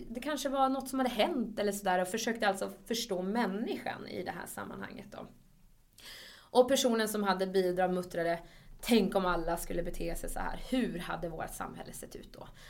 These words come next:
Att man zoomar in och zoomar ut liksom till samhällsnivå, det sto-, helheten.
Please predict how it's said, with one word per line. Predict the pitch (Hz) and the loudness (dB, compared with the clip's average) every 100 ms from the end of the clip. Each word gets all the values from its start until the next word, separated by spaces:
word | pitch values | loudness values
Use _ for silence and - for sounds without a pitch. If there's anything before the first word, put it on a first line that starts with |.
| - | -6
Att | 196 | 0
man | 208 | 0
zoomar | 202 208 196 190 | 2 2 2 2
in | 240 240 202 | 4 4 4
och | 175 - | 2 -4
zoomar | 180 180 180 | -2 0 2
ut | 220 180 | 2 -2
liksom | 165 - 160 | -6 -8 -6
till | 180 | -4
samhällsnivå, | 190 170 165 165 180 180 180 | -2 -2 -4 -6 -4 0 0
det | |
sto-, | 175 - 190 | -2 -6 -6
helheten. | 175 202 180 185 202 196 - | -2 0 2 4 2 0 -6